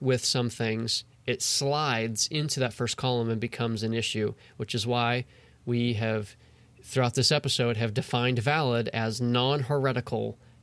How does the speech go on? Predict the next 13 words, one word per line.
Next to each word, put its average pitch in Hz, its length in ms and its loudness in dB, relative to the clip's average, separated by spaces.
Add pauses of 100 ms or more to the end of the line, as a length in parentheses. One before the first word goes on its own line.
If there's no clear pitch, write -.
(120)
and 117 280 0
consistent, - 680 -4 (640)
'cause 110 280 -2
we 120 220 2
don't 120 200 2
want 120 160 -2
to 120 100 -4
take - 540 -2 (460)
things 120 360 0
too 127 180 0
far 139 320 2
with 120 160 2
anything 117 540 2